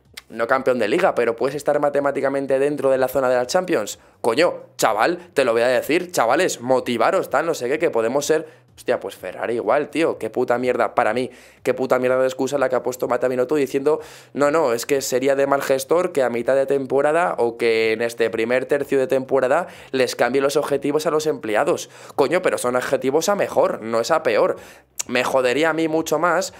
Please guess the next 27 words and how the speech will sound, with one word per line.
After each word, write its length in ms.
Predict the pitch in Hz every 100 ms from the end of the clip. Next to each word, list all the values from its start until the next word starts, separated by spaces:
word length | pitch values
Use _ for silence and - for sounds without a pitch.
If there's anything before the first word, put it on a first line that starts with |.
| -
comunicarle 640 | - 123 127 127 143 147 147
a 60 |
los 160 | 139 135
mecánicos, 580 | 131 143 139 127 127 123
a 40 |
los 140 | 120
ingenieros, 640 | 131 - 127 117 104 101 -
"Bueno, 260 | - 131 110
señores, 380 | 120 123 104 120
hemos 180 | 123
hecho 180 | 127 -
una 160 | 131 120
puta 240 | 127 123
mierda 280 | 120 123 117
de 100 | 101
coche. 380 | 123 120 101 - - - -
Los 180 | 123 113
objetivos 400 | 107 120 135 131
que, 560 | 139 135 131 131 131
bueno, 320 | 127 117 139 139
pues 180 | 117
nos 140 | 113 113
propusimos 500 | 127 120 131 131 127
a, 440 | 127 123 120 123
a 40 | 127
comienzos 400 | 127 127 127 117
de, 300 | 120 117